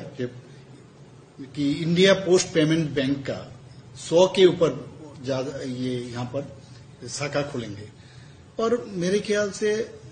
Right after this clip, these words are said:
मैंने देखा, ये inclusive budget है, तो ये तो मैं कुछ बोला हूँ, इसके बावजूद भी जैसे education में देखिए,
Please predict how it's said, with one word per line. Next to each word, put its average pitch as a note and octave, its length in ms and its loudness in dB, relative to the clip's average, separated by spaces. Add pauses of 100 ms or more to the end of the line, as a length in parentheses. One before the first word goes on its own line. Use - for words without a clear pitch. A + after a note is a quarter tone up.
(180)
मैंने E3 240 -2
देखा, D#3 560 -2
ये C#3+ 120 -4
inclusive E3+ 520 -2
budget C3 360 2
है, - 200 -10 (640)
तो C#3+ 100 -10 (440)
ये D3+ 60 -6
तो F3+ 140 -2
मैं E3+ 220 6 (640)
कुछ D3+ 200 -10
बोला C#3+ 260 0
हूँ, A#2 280 -2 (340)
इसके - 200 -4
बावजूद D3+ 400 4
भी F3+ 160 4
जैसे E3 320 0
education D#3+ 480 -2
में D#3 180 0
देखिए, C3+ 440 -4